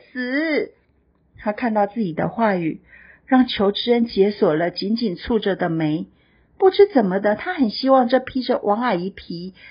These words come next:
但看起来忧郁悲伤的女孩能展现笑颜。如果这位第二人格阿姨说的是实话，王阿姨此刻在何处呢？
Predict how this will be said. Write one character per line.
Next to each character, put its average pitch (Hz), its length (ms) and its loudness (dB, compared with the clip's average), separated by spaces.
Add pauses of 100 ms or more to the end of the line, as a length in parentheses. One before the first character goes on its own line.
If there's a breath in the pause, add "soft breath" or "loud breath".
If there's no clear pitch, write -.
(120 loud breath)
但 294 160 6
看 269 220 2
起 240 140 -2
来 202 100 2
忧 254 240 2
郁 233 120 0
悲 240 180 4
伤 233 240 -4
的 196 80 -4
女 165 160 -6
孩 165 340 -8 (220 soft breath)
能 175 160 -4
展 175 240 -6
现 180 260 -4
笑 160 280 -4
颜。 139 340 -8 (1600)
如 208 160 6
果 214 160 6
这 208 180 0
位 202 140 2
第 208 200 -4
二 214 200 2
人 170 180 0
格 190 100 -2
阿 160 280 -4
姨 147 280 -8 (220)
说 240 300 2
的 226 100 2
是 214 160 -4
实 - 280 -6
话， 175 400 -2 (340)
王 277 160 4
阿 269 80 6
姨 220 120 -2
此 - 220 -4
刻 247 240 0
在 254 180 0
何 214 200 0
处 262 260 -4
呢？ 214 300 -4